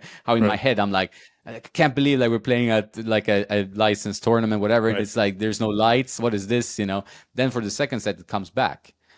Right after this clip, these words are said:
Speaker 2: Mm-hmm.
Speaker 1: But then you lost that tiebreak and you're like, in your head, you're like, "Oh, this, this is the light problem. It's the light problem."
Speaker 2: Of
Speaker 1: And,
Speaker 2: course.
Speaker 1: and you can lose your whole match because of that, right?
Speaker 2: Oh,
Speaker 1: You get stuck in
Speaker 2: absolutely. Absolutely. That's what makes tennis so tough. So because you brought this up,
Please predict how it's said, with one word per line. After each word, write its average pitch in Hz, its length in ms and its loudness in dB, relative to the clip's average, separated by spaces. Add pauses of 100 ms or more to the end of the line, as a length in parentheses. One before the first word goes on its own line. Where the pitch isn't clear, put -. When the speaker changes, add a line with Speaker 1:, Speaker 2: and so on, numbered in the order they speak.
Speaker 2:
Mm-hmm. 98 120 -2
Speaker 1:
But 101 120 -4
then 123 100 4
you 123 80 4
lost 120 200 4
that 101 120 -2
tiebreak 123 400 0
and 95 80 -6
you're 101 200 -2
like, 95 120 -2
in 120 160 0
your 110 120 4
head, 117 180 0
you're 101 100 2
like, 95 140 0
"Oh, 92 240 -2
this, 92 240 -10
this 104 320 -12
is - 60 -18
the 113 80 -4 (120)
light 120 200 2
problem. 101 340 0
It's 104 140 -6
the 123 80 -6 (100)
light 113 160 -4
problem." 104 320 -6
Speaker 2:
Of 110 60 -4
Speaker 1:
And, - 60 -4
Speaker 2:
course. 113 460 -2
Speaker 1:
and 107 100 -6
you 117 80 -2
can 240 160 -4
lose 160 140 -4
your 123 80 2
whole 123 200 4
match 220 180 -4
because 87 220 -12
of 85 120 -14
that, - 220 -12
right? - 100 -20 (300)
Speaker 2:
Oh, 165 160 8
Speaker 1:
You 117 40 4 (120)
get - 60 0
stuck 127 180 6
in 117 80 10
Speaker 2:
absolutely. 95 300 2 (340)
Absolutely. 110 580 4
That's 107 160 4
what 175 120 6
makes 135 260 0
tennis 110 200 4
so 104 80 -2
tough. 107 360 4 (480)
So 139 420 6 (440)
because 143 400 6
you 160 80 6
brought 139 300 8
this 123 180 4
up, 104 360 2